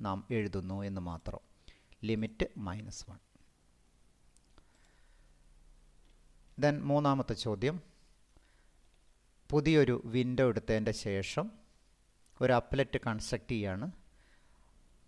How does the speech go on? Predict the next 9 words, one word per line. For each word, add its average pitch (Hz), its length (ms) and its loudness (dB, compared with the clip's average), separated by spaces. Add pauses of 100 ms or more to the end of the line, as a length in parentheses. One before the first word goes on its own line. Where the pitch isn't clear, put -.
അതിൽ 117 200 -2 (400)
രണ്ട് 123 240 2 (140)
സ്ലൈഡർ 135 520 4
ഉണ്ടാക്കാൻ 104 440 0
പറയുന്നുണ്ട്. 98 520 -2 (260)
സ്ലൈഡർ 107 460 0 (840)
എ 117 40 2 (1300)
പോയിന്റ് 113 440 -2 (680)
സീറോ 120 320 4